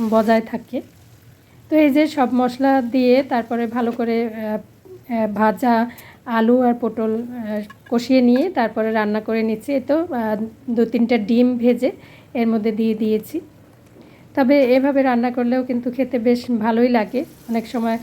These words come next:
আহ, মাছ দিয়ে রান্না না করে এভাবে ডিম দিয়ে রান্না করে, আহ, খেলে ভালোই লাগে। তো আমি এই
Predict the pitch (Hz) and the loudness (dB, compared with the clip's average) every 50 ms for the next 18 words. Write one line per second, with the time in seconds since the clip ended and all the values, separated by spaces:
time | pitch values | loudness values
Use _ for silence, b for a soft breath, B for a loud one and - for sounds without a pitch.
0 | B B B B B - - 240 226 220 214 214 220 220 226 226 - - - 247 | B B B B B -10 -6 -4 -2 -2 0 0 2 2 0 -2 -4 -4 0 0
1 | 233 233 233 226 220 214 214 220 226 220 220 208 208 214 233 214 220 226 220 208 | 2 2 2 2 0 0 0 0 0 0 0 -2 -4 -4 -4 -2 -2 -2 -2 -2
2 | 208 220 214 208 214 208 196 233 226 220 220 208 226 226 226 226 208 202 208 208 | -2 -4 -2 -2 -2 -2 -2 -2 -2 -2 0 0 0 2 2 2 0 0 -2 -4
3 | 208 208 214 214 214 208 214 208 B B B B B - - 220 214 202 208 208 | -4 -4 -4 -4 -4 -4 -6 -6 B B B B B -12 -10 -8 -6 -6 -6 -8
4 | 196 - - - - 240 226 214 220 214 208 185 226 214 226 240 240 233 214 202 | -8 -12 -14 -6 -4 -2 0 2 2 0 0 -2 0 2 2 2 2 2 -2 -2
5 | - 240 302 320 - 277 226 220 220 226 233 233 233 233 220 226 226 226 220 220 | -4 -4 -6 -4 -4 -2 -2 0 0 2 2 2 2 0 -2 -2 0 0 0 0
6 | 220 | -2